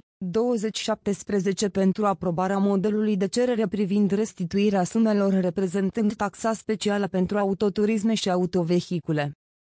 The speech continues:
taxa pe poluare pentru autovehicule, taxa pentru emisiile poluante provenite de la autovehicule și timbrul de mediu pentru autovehicule.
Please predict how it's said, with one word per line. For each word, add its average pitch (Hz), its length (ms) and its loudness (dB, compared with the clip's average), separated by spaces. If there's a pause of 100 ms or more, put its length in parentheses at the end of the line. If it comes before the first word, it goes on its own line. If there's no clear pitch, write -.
(240)
taxa 233 360 -2
pe 196 160 -2
poluare 208 440 0
pentru 202 360 -2
autovehicule, 175 1040 -2 (220)
taxa 214 400 -2
pentru 202 360 0
emisiile 240 500 2
poluante 208 540 2
provenite 196 600 0
de 202 120 -2
la 190 160 2
autovehicule 180 880 0
și 208 200 -2
timbrul 233 400 2
de 190 100 2
mediu 208 320 2
pentru 202 320 0
autovehicule. 175 1040 0